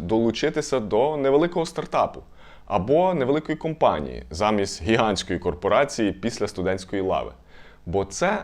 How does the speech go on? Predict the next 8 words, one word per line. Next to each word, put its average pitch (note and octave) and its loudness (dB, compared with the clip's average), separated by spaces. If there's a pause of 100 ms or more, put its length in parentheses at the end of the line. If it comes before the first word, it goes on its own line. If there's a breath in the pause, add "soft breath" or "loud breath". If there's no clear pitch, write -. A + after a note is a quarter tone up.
дає A2 2
цінний E3 0
досвід C#3+ 2
і A#2 0
можливості, C3+ 0
які A2+ 0
часто C#3+ 0
недооцінюють, B2 0